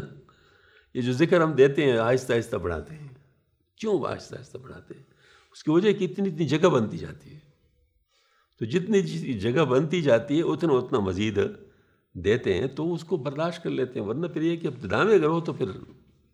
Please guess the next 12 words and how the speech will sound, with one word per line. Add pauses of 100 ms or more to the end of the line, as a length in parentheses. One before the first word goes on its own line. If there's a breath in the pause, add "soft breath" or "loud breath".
(260)
مسئلہ
بھی
ہو
سکتا
ہے۔ (680)
تو
خیر
ایسا
ہے
کہ
وہ، (840 soft breath)
آ،